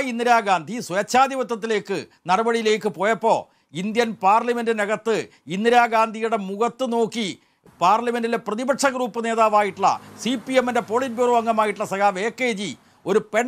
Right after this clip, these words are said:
ഹിറ്റ്ലർ ജനിക്കുന്നു എന്ന് ആക്ഷേപിച്ചത്, നേരിട്ട് വിമർശിച്ചത് സി പി എം ആണെന്നത്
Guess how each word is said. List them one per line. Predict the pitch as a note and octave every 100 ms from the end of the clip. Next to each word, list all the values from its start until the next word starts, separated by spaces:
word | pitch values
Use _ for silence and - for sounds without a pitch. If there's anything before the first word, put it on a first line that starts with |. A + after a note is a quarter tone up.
| B3+ A#3+
ഹിറ്റ്ലർ | - C4 A#3 A#3
ജനിക്കുന്നു | A#3+ G3 A#3+ A#3+ A#3
എന്ന് | A3 G#3
ആക്ഷേപിച്ചത്, | G#3+ A#3 B3 A3+ A3+ F#3+ A#2+ _ - F3+
നേരിട്ട് | C4 D#4+ B3+ C#4
വിമർശിച്ചത് | B3 A3+ A3 A3 G3+ D3 - _ -
സി | G#3+ F#3+
പി | B3
എം | A#3 A3+
ആണെന്നത് | A3 A3 A3 G3+